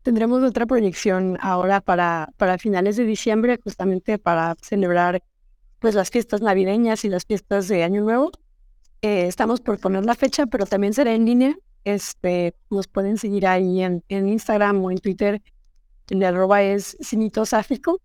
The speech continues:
así tal cual. Eh, Cinito Sáfico.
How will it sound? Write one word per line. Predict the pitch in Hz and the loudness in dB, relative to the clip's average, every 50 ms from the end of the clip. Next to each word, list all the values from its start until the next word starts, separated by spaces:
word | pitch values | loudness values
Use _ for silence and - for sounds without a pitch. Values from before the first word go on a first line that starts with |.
| _ - | _ -8
así | - 190 - - 196 | -8 -8 -8 -6 -4
tal | - 226 220 214 | -2 0 0 0
cual. | - 226 233 285 359 - - - - _ _ _ _ _ _ _ _ - - _ _ - | 0 0 0 0 -2 -6 -16 -20 -20 _ _ _ _ _ _ _ _ -20 -20 _ _ -4
Eh, | 220 214 208 196 185 180 175 175 175 _ _ _ _ _ _ _ - | -2 -2 0 0 -2 -4 -4 -6 -8 _ _ _ _ _ _ _ -10
Cinito | - - 240 220 226 208 - - 254 254 | -4 -2 0 0 0 -2 -2 -2 -2 -2
Sáfico. | - - 196 202 - 226 170 - - 170 156 | -2 -2 -4 -4 -4 -8 -8 -8 -8 -10 -10